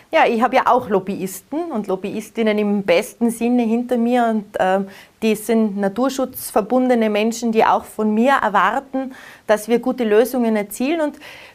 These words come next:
das ist genau die Herausforderung der Politik, diese unterschiedlichen Interessen, die es zu Recht gibt, auszugleichen und dafür Sorge zu tragen,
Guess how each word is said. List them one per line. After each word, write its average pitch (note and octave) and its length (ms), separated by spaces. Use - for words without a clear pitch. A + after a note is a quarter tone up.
das D4 200
ist C#4+ 260
genau A3 380
die C4 180
Herausforderung A#3 920
der A3 100
Politik, G#3 640
diese C4 280
unterschiedlichen A#3+ 760
Interessen, A3 720
die A#3 160
es A3 360
zu - 100
Recht E3+ 460
gibt, - 260
auszugleichen A#3+ 800
und A3+ 100
dafür A3+ 220
Sorge G3+ 340
zu A#3+ 120
tragen, A#3 420